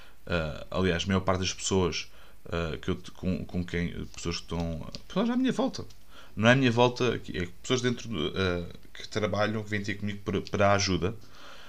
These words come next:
Ah, m-, grande parte das coisas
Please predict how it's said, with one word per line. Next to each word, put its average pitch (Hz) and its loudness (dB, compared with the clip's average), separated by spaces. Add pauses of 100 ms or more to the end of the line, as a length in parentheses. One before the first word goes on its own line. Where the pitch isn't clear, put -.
(360)
Ah, 90 8 (100)
m-, 113 8
grande 170 10
parte 123 4
das 117 4
coisas 104 2